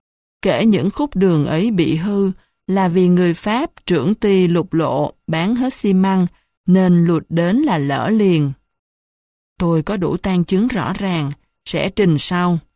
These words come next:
Thế mà viên trưởng sở lục lộ vừa rồi còn đến dọa tôi, bảo tôi phải bắt dân làm gấp,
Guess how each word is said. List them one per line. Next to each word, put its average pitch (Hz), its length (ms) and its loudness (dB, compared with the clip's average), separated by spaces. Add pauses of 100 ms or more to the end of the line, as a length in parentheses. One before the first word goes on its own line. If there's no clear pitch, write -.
(1080)
Thế 254 140 -2
mà 202 280 2
viên 180 360 4
trưởng 165 260 0
sở 113 240 -2
lục 208 280 0
lộ 147 420 0
vừa 175 240 -2
rồi 170 440 0
còn 175 260 -2
đến 196 260 0
dọa 131 320 -2
tôi, 185 360 0 (340)
bảo 156 220 0
tôi 190 280 0
phải 170 160 -6
bắt 240 220 -4
dân 190 280 2
làm 160 320 0
gấp, 214 160 -2